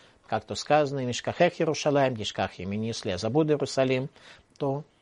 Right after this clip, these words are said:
пусть отсохнет моя правая рука, если я не вспомню о Иерусалиме. Нам заповедовано ежедневно надеяться на спасение, ежедневно надеяться на то, что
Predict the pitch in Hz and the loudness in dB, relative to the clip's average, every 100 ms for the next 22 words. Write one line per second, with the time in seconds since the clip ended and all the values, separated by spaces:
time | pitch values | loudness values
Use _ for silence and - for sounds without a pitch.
0 | _ - 156 - 131 - 143 143 - 131 | _ -2 -2 -2 2 2 2 -2 -4 -4
1 | 117 123 113 110 104 - 139 147 139 110 | 0 2 4 2 0 0 2 4 2 -4
2 | - 107 113 117 117 - - 165 170 165 | -6 -4 -2 -2 -4 -6 2 2 4 2
3 | 165 175 _ _ _ 147 131 123 117 - | 0 -2 _ _ _ -6 -2 -2 -4 -2
4 | 113 104 92 92 - - - 147 139 139 | 0 0 -2 -4 -10 -12 -2 0 2 0
5 | 135 123 165 165 156 156 147 151 143 156 | 0 2 2 4 2 2 2 2 4 2
6 | 135 156 180 185 175 170 175 185 - _ | 2 2 4 4 2 2 0 -2 -8 _
7 | _ _ 165 156 156 139 139 160 156 - | _ _ -2 2 4 4 4 4 2 -2
8 | 143 131 117 - 113 - 147 151 123 101 | -4 -2 -4 -2 -2 2 2 2 -4 -6
9 | 110 135 139 131 120 120 98 101 98 - | -4 -2 -2 -2 -4 -4 0 0 0 -4
10 | 95 85 104 101 - 104 | -8 -6 -6 -8 -6 -8